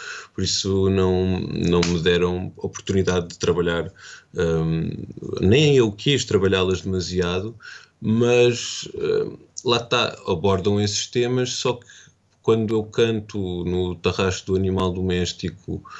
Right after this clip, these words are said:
hum, sobre esse, esse confinamento, sobre essa quarentena,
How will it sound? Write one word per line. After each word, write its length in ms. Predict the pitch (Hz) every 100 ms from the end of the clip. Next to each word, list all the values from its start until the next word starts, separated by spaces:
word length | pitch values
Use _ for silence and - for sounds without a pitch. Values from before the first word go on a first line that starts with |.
| - - -
hum, 500 | 87 82 85 85 80
sobre 680 | - - - 98 92 90 90
esse, 300 | 87 - - 87 85 87 80 - - -
esse 160 | 85 -
confinamento, 920 | 95 87 92 90 90 90 92 90 104
sobre 520 | 92 87 85 85 85
essa 240 | 85 - 87
quarentena, 720 | - 90 87 90 87 90